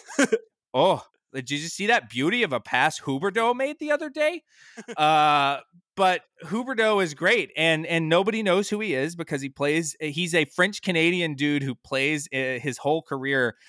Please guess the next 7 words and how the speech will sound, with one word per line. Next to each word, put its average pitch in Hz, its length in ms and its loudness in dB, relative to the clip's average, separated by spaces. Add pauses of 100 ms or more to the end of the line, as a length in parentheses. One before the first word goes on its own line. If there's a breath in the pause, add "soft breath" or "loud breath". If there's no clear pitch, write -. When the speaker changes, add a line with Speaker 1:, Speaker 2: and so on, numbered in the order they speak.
(220 loud breath)
Speaker 1:
of, 120 160 0
like, 127 220 0
ten 160 340 0
years 131 560 0
in 120 240 -4
South 135 420 0
Florida. 107 440 -2